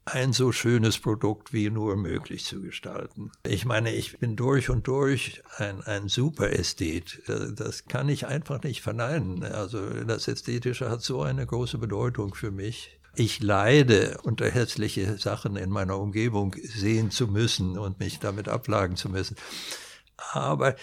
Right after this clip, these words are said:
ich hab einsehen müssen, es ist nicht das. Das ist nicht die Hauptaufgabe des Designers, schöne Produkte zu gestalten. Es ist dann eher die Hauptaufgabe, gut funktionierende Produkte zu gestalten.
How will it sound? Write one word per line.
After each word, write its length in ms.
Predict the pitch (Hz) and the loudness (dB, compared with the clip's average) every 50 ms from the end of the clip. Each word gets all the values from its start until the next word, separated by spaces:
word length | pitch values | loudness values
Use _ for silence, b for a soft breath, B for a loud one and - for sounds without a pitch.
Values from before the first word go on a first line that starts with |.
| B B B B B _ _ | B B B B B _ _
ich 340 | - 135 120 - - - - | -2 -2 0 0 -2 -2 -4
hab 220 | 143 - - _ _ _ - - | -4 -4 -6 _ _ _ -8 -2
einsehen 500 | - 139 170 151 143 143 135 139 113 104 | -2 0 0 0 0 2 0 0 0 0
müssen, 360 | 110 113 - - 110 101 B B B - | 0 0 0 0 -2 -4 B B B -4
es 260 | - 127 123 - - | -2 -2 0 0 -2
ist 220 | - - - - | -2 -4 -4 -2
nicht 280 | 117 113 - - - - | -2 -2 -2 -4 -4 -4
das. 240 | 92 - - - - | -4 -4 -4 -4 -4
Das 220 | - 135 - - | -4 -2 -2 -2
ist 160 | 165 131 - | -2 -2 -2
nicht 180 | 135 - - - | -2 -4 -4 -4
die 120 | 92 - - - - - - | -6 -6 -6 -10 -12 -12 -6
Hauptaufgabe 1000 | - 98 98 - - - - - - - - - - 82 82 82 - 87 85 82 | -2 0 0 0 -2 -6 -6 -6 -6 -6 -6 -6 -6 -4 -4 -4 -4 -4 -4 -4
des 300 | 90 90 82 - - - | -4 -4 -6 -6 -6 -6
Designers, 720 | 95 85 80 85 80 80 82 87 85 80 82 82 - b b b | -6 -6 -4 -4 -4 -4 -4 -4 -4 -4 -6 -6 -6 b b b
schöne 420 | b - - 113 104 101 98 92 87 | b -6 -4 -4 -2 -4 -4 -6 -8
Produkte 460 | - - 107 98 - 104 95 - _ - - | -8 -8 -8 -4 -4 -6 -6 -6 _ -8 -6
zu 120 | 98 95 | -6 -4
gestalten. 640 | 78 - - - - - - - - - - - 95 95 - _ _ _ _ _ _ _ - _ - | -4 -4 -6 -6 -6 -6 -6 -6 -6 -8 -8 -10 -12 -12 -12 _ _ _ _ _ _ _ -20 _ -2
Es 200 | 123 113 - - | 0 0 2 2
ist 240 | 123 120 - - - | 0 0 -2 0 -2
dann 180 | 127 139 127 123 | -2 -2 -2 -4
eher 640 | - 120 120 123 139 160 175 156 127 104 104 - - _ _ _ _ _ _ - | -2 0 2 4 4 4 6 4 4 2 0 -2 -10 _ _ _ _ _ _ -8
die 100 | 123 - | -8 -6
Hauptaufgabe, 1080 | - 131 123 120 120 - - - 110 92 - - - 95 92 90 95 90 92 95 98 - _ _ _ _ _ _ _ _ _ - - - 117 101 | -4 -4 -4 -4 -4 -6 -2 -2 -2 -2 -2 -4 -4 -2 0 0 0 0 0 -2 -2 -4 _ _ _ _ _ _ _ _ _ -20 -8 -6 -6 -2
gut 260 | - 123 117 127 123 - | -2 0 0 0 -2 -2
funktionierende 720 | - 135 113 113 - 123 110 117 139 160 196 208 139 92 | -2 -2 -2 0 -2 -2 -2 0 0 0 0 0 0 -2
Produkte 540 | - - 98 85 - - 78 - - 87 82 | -2 -2 -4 -4 -4 -6 -8 -8 -10 -8 -8
zu 140 | - - 85 | -8 -8 -6
gestalten. 680 | - - - - - - - - - - - - - | -8 -8 -8 -10 -10 -8 -8 -8 -8 -8 -10 -10 -10